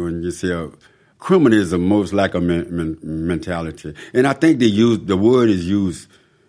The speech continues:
used loosely. When they say career criminal, they apply that term to sometime a eighteen-year-old. And I wonder how can an eighteen-year-old who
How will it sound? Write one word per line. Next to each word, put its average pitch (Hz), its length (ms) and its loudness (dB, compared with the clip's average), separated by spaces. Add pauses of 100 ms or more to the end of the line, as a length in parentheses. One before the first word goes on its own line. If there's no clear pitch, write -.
(200)
used 98 560 0
loosely. 87 640 -2 (360)
When 95 220 0
they 107 100 4
say 107 220 0
career 101 500 2 (300)
criminal, 82 520 -2 (600)
they 110 280 2
apply 104 520 -2
that 98 200 -4
term 80 560 -4 (720)
to 90 500 2
sometime 104 680 0
a - 80 -4
eighteen-year-old. 104 1160 0 (120)
And 104 140 0
I 127 40 0
wonder 160 300 2
how 135 140 0
can 131 200 0
an 104 100 -4
eighteen-year-old 104 1160 0 (840)
who 104 420 2